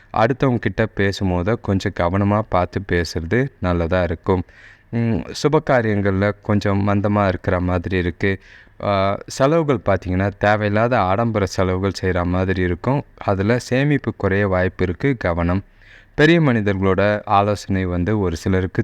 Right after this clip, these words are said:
தொழில்ல வளர்ச்சிக்கு போதும். ஆ, அதே மாதிரி எதுலேயும் இன்னைக்கு யோசிச்சு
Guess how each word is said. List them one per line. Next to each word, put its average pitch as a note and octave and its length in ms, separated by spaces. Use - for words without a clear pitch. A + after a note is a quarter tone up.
தொழில்ல G#2 440
வளர்ச்சிக்கு G#2+ 720
போதும். G2 400
ஆ, F#2 460
அதே A#2 300
மாதிரி G2+ 520
எதுலேயும் C3+ 580
இன்னைக்கு G#2 480
யோசிச்சு B2 320